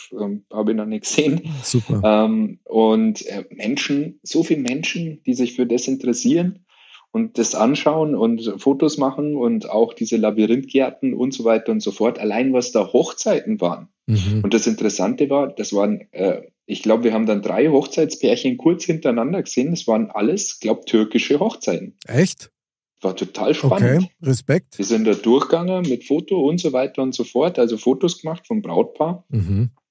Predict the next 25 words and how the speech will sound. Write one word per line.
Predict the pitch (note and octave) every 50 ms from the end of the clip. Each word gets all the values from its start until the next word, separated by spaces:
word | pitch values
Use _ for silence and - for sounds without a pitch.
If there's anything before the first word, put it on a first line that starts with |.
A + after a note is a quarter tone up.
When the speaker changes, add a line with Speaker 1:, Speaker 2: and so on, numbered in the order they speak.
| _ _ _ _ _ -
Speaker 1:
Unfassbar. | C3 B2 C3+ C3 - C3 B2+ B2+ - - G2+ F2 F2 - - _ _ _ _ _ _ _ _ _ _ _ _ _ _
Speaker 2:
Ja, | - C3+ B2+ C3+ - _ - D3+
stark. | C#3+ - - C#3 G3+ G#3 - -
Hätte | F3 F#3 G3+
ich | G3
jetzt | D3+ - -
nicht | A3+ - - -
erwartet, | A3 D3 C#3 B2+ D#3 E3 - G#3 F#3
muss | G3+ G3 E3+ F#3
ich | F3+
sagen. | D3+ F#3+ G3 G#3+ A3+ G3+ _ _ _ _ _ _ _ - -
Aber | - A#2+ D3 E3 G3+ G#3+ A3 A#3 G#3+ F#3+ F3+ -
auf | - D3 B2+
der | - D#3 D#3+
anderen | F3+ G3 F#3
Seite, | - F#3+ F3+ E3 - G3 G3 G3 - -
allein | C#3+ C#3 C#3 D#3+ F#3
die | E3 F3+
Location | D#3 D3 C3 - C3 D#3 F#3 - - E3 C3
gibt's | B2 - - -
ja | A#2+ G2+
schon | - A2 G2
her. | F2 F2 - - - _ _ _ _ _ _ -
Speaker 1:
Ja, | G2 F#2+ F#2 F#2+ F#2
ja. | F#2+ G#2+ A2 A2